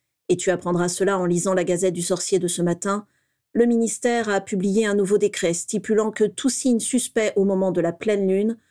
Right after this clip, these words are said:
sera considéré comme une menace et sera suivi d'enquêtes approfondies. Ce qui est assez contrariant puisque la cabane hurlante fait l'objet de plaintes régulières à ce moment précis. Afin d'assurer ta sécurité et la confidentialité de notre stratagème,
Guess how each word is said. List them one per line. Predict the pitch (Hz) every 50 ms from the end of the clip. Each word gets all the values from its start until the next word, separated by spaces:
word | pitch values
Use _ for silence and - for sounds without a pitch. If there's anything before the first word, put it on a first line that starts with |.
| _ _
sera | - - - 214 196 196 190
considéré | 196 208 - - 202 185 196 208 220 220
comme | 214 202 190
une | 190 185 185 190
menace | 202 196 175 160 151 165 - - - - _ _ _ _
et | - 202
sera | 180 - 214 196 190 190
suivi | 190 - - 202 180 214 226
d'enquêtes | 208 185 175 - 190 180 175 185
approfondies. | 175 180 - 175 - 185 175 143 135 127 - _ _ _ _ _ _ _ _ _ _ _ _ _ _ _ _ _ _ _ _ _ _ _ _ -
Ce | - -
qui | 208 - -
est | 240 -
assez | 269 247 - - 277
contrariant | 277 247 208 - - 202 190 202 208 202 190 175
puisque | - - 185 175 - - -
la | 196 190 190
cabane | 185 - 311 202 214 214 214
hurlante | 208 196 196 226 247 240
fait | - - 214
l'objet | 202 208 185 165 220
de | 202 208 202
plaintes | - - 214 208 196
régulières | - 220 208 190 214 202 196 190 175 170 -
à | 170
ce | 170 - - 185
moment | 180 175 170 165
précis. | - - 175 170 - - - - - - _ _ _ _ _ _ _ _ _ _ _ _ _ _ _ _
Afin | - 196 180 202 196
d'assurer | 196 208 202 - - 226 220 226
ta | 220 196
sécurité | 185 - 202 180 - 196 185 196 190 - 220 214
et | 196
la | 185 180
confidentialité | - 196 180 - 190 185 190 180 - 190 185 185 190 180 - - 208 202
de | 180 180
notre | 180 175 175 - 180
stratagème, | 170 - - 175 - 180 180 175 196 202 208 214 214 208 208